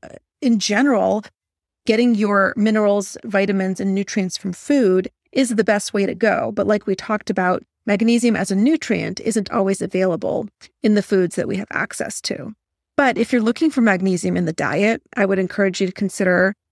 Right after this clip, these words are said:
certain foods like fish, and that includes things like salmon and halibut, seeds like sunflower and chia seeds,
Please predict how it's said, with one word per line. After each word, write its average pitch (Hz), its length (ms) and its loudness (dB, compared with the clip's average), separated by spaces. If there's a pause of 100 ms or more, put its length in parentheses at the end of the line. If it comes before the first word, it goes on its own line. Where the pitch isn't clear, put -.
(160)
certain 196 300 -2
foods 190 380 0
like 160 320 -4 (260)
fish, - 580 0 (460)
and 202 160 2
that 185 140 4
includes 185 340 -2
things - 260 -12
like - 140 -10
salmon 226 480 2
and 165 100 -6
halibut, 208 600 2 (520)
seeds - 720 -2
like 180 220 0
sunflower 202 800 2
and 175 100 -6
chia 202 240 0
seeds, 214 580 -2